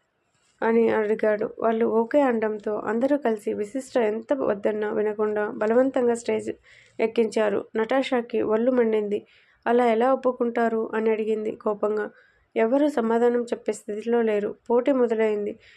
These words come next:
విశిష్ట ఎటు ట్రెడిషనల్గానే రావడంతో ర్యాంప్ వాక్ చేయమన్నారు. నెక్స్ట్ ఆ అమ్మాయి తన డ్రెస్ ఇచ్చి, "చేంజ్ చేసుకురండి" అని చెప్పడంతో తప్పక వెళ్ళి చేంజ్ చేసుకొని వచ్చింది.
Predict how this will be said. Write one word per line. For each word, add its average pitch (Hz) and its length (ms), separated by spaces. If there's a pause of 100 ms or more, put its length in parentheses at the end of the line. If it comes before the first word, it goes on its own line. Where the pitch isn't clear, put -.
(160)
విశిష్ట 240 540 (140)
ఎటు 233 400 (600)
ట్రెడిషనల్గానే 233 1500 (100)
రావడంతో 214 600 (440)
ర్యాంప్ 240 300
వాక్ 277 320
చేయమన్నారు. 214 600 (480)
నెక్స్ట్ 233 320
ఆ 214 200
అమ్మాయి 233 760
తన 226 120
డ్రెస్ 214 340
ఇచ్చి, 214 360 (680)
"చేంజ్ 262 380
చేసుకురండి" 220 880
అని 226 340 (100)
చెప్పడంతో 214 680 (160)
తప్పక 285 420
వెళ్ళి 220 360 (140)
చేంజ్ 233 280
చేసుకొని 220 380
వచ్చింది. 208 560